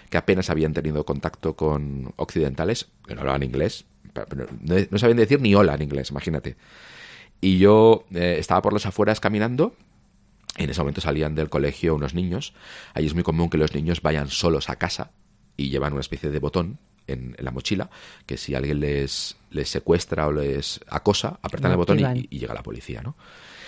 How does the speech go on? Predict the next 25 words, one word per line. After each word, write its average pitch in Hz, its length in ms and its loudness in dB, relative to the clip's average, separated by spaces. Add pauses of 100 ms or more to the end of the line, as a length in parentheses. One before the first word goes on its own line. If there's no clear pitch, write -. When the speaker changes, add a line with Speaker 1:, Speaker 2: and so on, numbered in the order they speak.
(360)
Speaker 1:
Y 85 100 0
yo 85 100 6
iba, 92 340 6
ah, 90 140 -4
tranquilamente 92 440 0
andando 101 520 0
y 85 100 0
me 80 140 2
crucé 90 280 0
con 95 120 0
una 95 100 2
niña, 101 240 -2
que 101 80 -2
la 71 80 0
niña 87 220 -2
hacía 104 180 0
como 73 180 0
que 76 120 -2
no 82 80 0
me 95 80 2
miraba, 98 440 2
aunque 71 180 -4
me 62 60 -6
estaba 73 220 -4
mirando. 73 420 -4